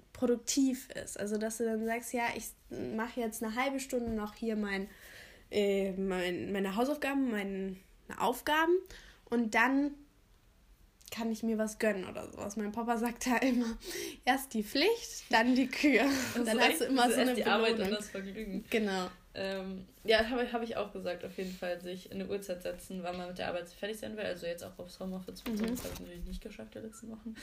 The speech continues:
Speaker 2: <laughs> Aber so siebzehn Uhr oder so dann und genau, dass man sich so einen Plan anlegt mit verschiedenen so Pausen. Also es gibt so
Speaker 1: Genau,
Speaker 2: ganz viele
Speaker 1: ja.
Speaker 2: Modelle da.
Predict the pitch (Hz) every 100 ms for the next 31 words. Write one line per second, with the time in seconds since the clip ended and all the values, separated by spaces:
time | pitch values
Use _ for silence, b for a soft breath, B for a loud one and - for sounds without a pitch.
0 | B B 269 269 262 226 262 190 339 -
1 | 247 - 180 180 180 180 175 170 - -
2 | - - _ - - 226 190 202 - -
3 | 196 - 220 214 208 208 214 220 214 214
4 | 185 190 196 190 - 180 180 175 180 -
5 | B B - 190 190 190 196 190 190 190
6 | 185 202 208 - 180 185 185 185 190 185
7 | 202 185 180 175 175 170 - 196 220 262
8 | 320 - b b - 196 202 262 247 214
9 | 269 - 269 254 220 202 254 196 185 180